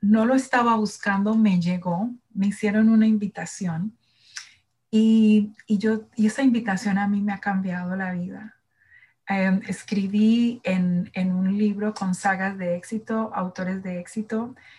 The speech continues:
eh, un equipo de, de mujeres también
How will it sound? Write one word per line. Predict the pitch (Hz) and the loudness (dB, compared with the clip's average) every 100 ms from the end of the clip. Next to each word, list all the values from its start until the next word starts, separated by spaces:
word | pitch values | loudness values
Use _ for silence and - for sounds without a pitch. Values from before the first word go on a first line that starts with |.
| _ - | _ -6
eh, | 185 180 185 | -4 -2 -4
un | - 196 | -2 -4
equipo | 202 220 214 220 214 214 | -2 -4 -4 -2 -2 -2
de, | 185 180 175 175 | -4 -2 -2 -2
de | 190 180 | -6 -4
mujeres | 180 175 190 185 202 - _ | -4 -4 -4 -4 -6 -12 _
también | - 185 190 190 202 | -6 -4 -2 -2 0